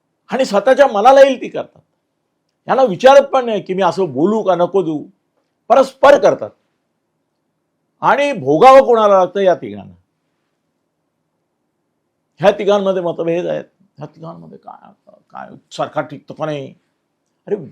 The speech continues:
संजय राऊत बोलला तर ठीक आहे, त्याला हे सरकार पाडण्यात इंटरेस्ट आहे, हे सरकार बदनाम करण्यात त्याला इंटरेस्ट आहे. आणि ते त्यांनी लपवलेलं नाही आहे. मी त्याला म्हटलं, "अरे," संजयला म्हटलं, म्हटलं, "अरे, तू अमुक अमुक कधी?"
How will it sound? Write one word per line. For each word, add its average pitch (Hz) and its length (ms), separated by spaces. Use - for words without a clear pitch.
संजय 123 340
राऊत 226 160
बोलला 190 340
तर 208 120
ठीक 202 220
आहे, 190 80
त्याला 185 220
हे 185 140
सरकार 170 440
पाडण्यात 180 360
इंटरेस्ट 165 340
आहे, 143 240
हे - 380
सरकार 180 300
बदनाम 147 380
करण्यात 226 260
त्याला 208 200
इंटरेस्ट 156 460
आहे. 120 220
आणि 113 140
ते 139 80
त्यांनी 160 240
लपवलेलं 180 640
नाही 262 200
आहे. 185 220
मी 120 60
त्याला 120 160
म्हटलं, 113 200
"अरे," 107 180
संजयला 120 340
म्हटलं, 98 200
म्हटलं, - 220
"अरे, 123 200
तू - 160
अमुक - 260
अमुक 110 260
कधी?" - 120